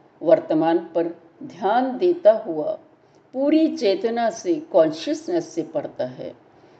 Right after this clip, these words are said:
तो वह अनकहा भी महसूस कर लेता है।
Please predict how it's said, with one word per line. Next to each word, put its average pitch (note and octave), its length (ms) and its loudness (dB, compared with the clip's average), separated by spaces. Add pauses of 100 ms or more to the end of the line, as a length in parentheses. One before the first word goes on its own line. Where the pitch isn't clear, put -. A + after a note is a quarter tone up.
(200)
तो E3 100 6
वह D#3 480 -2 (1000)
अनकहा C#3+ 760 0
भी C4+ 260 0
महसूस G3 640 0
कर D3 220 -2
लेता - 340 -12
है। - 260 -18